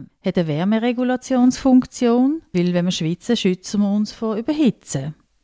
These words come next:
Und die Haut ist auch ein wichtiger Teil von unserem Hi-, Immunsystem, weil, ähm,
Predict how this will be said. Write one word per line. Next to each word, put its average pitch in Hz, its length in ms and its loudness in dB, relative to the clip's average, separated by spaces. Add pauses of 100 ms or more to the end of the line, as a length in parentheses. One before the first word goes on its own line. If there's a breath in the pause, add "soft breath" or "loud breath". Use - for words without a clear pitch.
(960 soft breath)
Und 240 280 2
die 277 40 2
Haut 285 160 -2
ist 262 140 -2
auch 220 200 2
ein 214 100 2
wichtiger 214 480 -2
Teil 190 260 -4
von 220 140 0
unserem 240 300 4
Hi-, 254 240 4
Immunsystem, 180 1080 0
weil, 185 380 0
ähm, 180 460 0